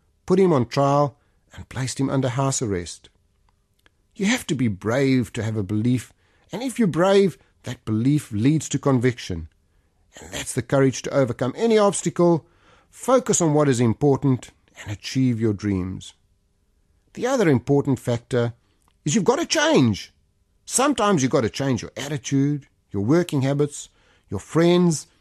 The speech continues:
the way you approach your work, the way you think about things. You see, successful people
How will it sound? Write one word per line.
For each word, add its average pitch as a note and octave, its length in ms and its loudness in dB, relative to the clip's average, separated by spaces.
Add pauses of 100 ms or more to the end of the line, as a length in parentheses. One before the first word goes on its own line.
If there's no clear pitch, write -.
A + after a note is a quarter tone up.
(180)
the - 80 0
way B3 160 -2
you C4+ 220 4
approach A3+ 480 2
your G3+ 80 2
work, G3 400 2 (320)
the D3 80 -4
way A3 120 -4
you B3+ 140 0
think D4+ 300 0
about D#3 320 0
things. F#2 420 -2 (460)
You F3 100 0
see, C#4+ 160 2
successful A#3 640 -2
people D#3+ 440 -2